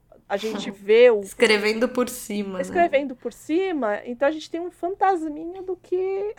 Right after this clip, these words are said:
Speaker 1: <laughs> do que
Speaker 2: <laughs>
Speaker 1: tinha ali anteriormente. Eu acho uma imagem muito bonita, assim, pra além de
Speaker 2: É muito interessante,
Speaker 1: né?
Speaker 2: porque você trabalha com, você trabalha com a obra original,
Speaker 1: Isso.
Speaker 2: a obra adaptada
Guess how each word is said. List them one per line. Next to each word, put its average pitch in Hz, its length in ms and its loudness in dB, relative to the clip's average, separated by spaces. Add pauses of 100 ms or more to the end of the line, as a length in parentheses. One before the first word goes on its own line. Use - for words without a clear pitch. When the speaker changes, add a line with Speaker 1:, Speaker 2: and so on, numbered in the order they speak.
(120)
Speaker 1:
<laughs> - 680 -2
do 233 440 0
que 381 140 6 (200)
Speaker 2:
<laughs> - 100 -20
Speaker 1:
tinha 339 300 2
ali 320 300 4
anteriormente. 330 960 -2
Eu 220 280 4
acho 294 280 4
uma 311 100 0
imagem 285 380 -2
muito 311 280 -8
bonita, 294 640 0
assim, 175 580 -8
pra 196 180 4
além 202 340 -2
de 208 100 -10
Speaker 2:
É 202 60 -2
muito 247 500 0
interessante, 220 540 0
Speaker 1:
né? 262 180 8
Speaker 2:
porque 214 400 -4
você 226 340 -2
trabalha 233 460 -2
com, 233 680 -6 (1080)
você 226 260 2
trabalha 226 380 2
com 202 260 -2
a 180 140 2
obra 202 260 0
original, 220 580 -2
Speaker 1:
Isso. 226 460 -2
Speaker 2:
a 196 180 4
obra 233 360 2
adaptada 196 920 -4